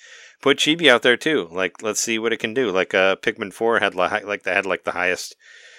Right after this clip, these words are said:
uh, what had, like, the best selling. Like, even Metroid did too. Like, Metroid Dread had gotten,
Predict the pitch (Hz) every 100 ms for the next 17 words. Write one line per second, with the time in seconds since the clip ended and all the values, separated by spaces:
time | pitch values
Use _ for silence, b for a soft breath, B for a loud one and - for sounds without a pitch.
0 | b b - 110 107 107 113 104 95 92
1 | - 90 98 - 98 95 98 98 147 139
2 | 147 170 113 101 120 107 165 127 92 104
3 | 98 110 98 101 - - 101 98 - 107
4 | 101 95 101